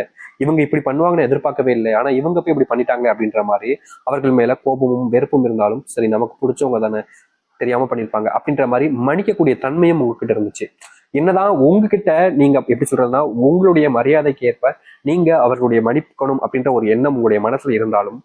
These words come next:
அவர்களுக்கு அப்படிப்பட்ட எண்ணம் என்பது கிடையாதுங்க. அதாவது ஒ-, ஒருத்தங்களை ஒருத்தங்க ஏமாத்தும் போது நமக்கு ம-, மனசுக்கு கஷ்டமா இருக்கும். ஆனா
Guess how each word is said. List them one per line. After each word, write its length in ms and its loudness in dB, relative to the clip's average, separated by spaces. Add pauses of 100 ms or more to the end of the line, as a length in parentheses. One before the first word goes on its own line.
(460)
அவர்களுக்கு 440 0
அப்படிப்பட்ட 400 -4
எண்ணம் 300 0
என்பது 280 0
கிடையாதுங்க. 460 -2 (720)
அதாவது 340 0 (180)
ஒ-, 220 2
ஒருத்தங்களை 440 2
ஒருத்தங்க 360 0
ஏமாத்தும் 520 0
போது 280 2
நமக்கு 340 -2
ம-, 160 0
மனசுக்கு 500 -4
கஷ்டமா 260 -4
இருக்கும். 240 -6 (680)
ஆனா 160 -4